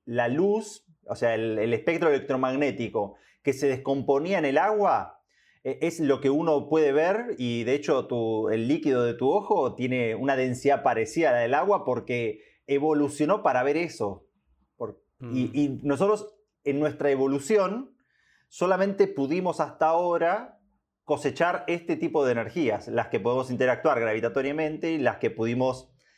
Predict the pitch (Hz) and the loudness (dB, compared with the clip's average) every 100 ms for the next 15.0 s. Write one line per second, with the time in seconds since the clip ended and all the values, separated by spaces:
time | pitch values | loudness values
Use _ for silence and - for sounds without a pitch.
0 | _ 113 110 127 117 113 123 131 127 113 | _ -2 0 0 0 0 0 2 2 2
1 | 98 - - _ _ _ - - 127 - | 0 -4 -18 _ _ _ -12 -6 -4 -4
2 | 120 - 135 139 143 127 110 104 95 101 | -4 0 0 2 2 2 2 0 -2 -2
3 | 98 98 95 - _ _ _ - 123 117 | -2 -4 -6 -10 _ _ _ -10 -4 0
4 | 110 110 107 98 104 104 98 143 143 101 | 0 0 0 0 0 -2 -2 2 2 2
5 | 90 - _ _ _ _ _ _ _ 123 | -4 -18 _ _ _ _ _ _ _ -4
6 | 120 117 190 220 214 147 127 117 139 147 | -4 0 0 0 0 0 0 0 2 2
7 | 180 202 202 123 120 131 143 147 151 147 | 2 0 -2 -2 -2 -2 -2 -2 -2 -2
8 | 117 117 131 123 117 107 - 120 117 131 | -2 -2 -2 0 -2 -2 -4 -4 -2 0
9 | 143 156 151 143 143 131 120 147 131 - | -2 -2 0 0 0 -2 -2 0 -2 -2
10 | 143 147 151 156 143 127 127 117 123 123 | 0 2 0 -2 -2 -2 0 -2 -2 -2
11 | 117 - 131 139 147 127 143 131 127 123 | -4 -4 -2 0 0 -2 -2 -2 0 2
12 | 127 131 131 127 127 143 147 156 143 160 | 2 0 -4 -6 -8 -2 0 0 0 0
13 | 170 170 151 123 113 104 98 - - 107 | 0 -2 0 0 0 -2 -4 -12 -8 -8
14 | 107 - 113 107 117 147 107 95 - | -8 -8 -6 -2 2 2 0 -4 -12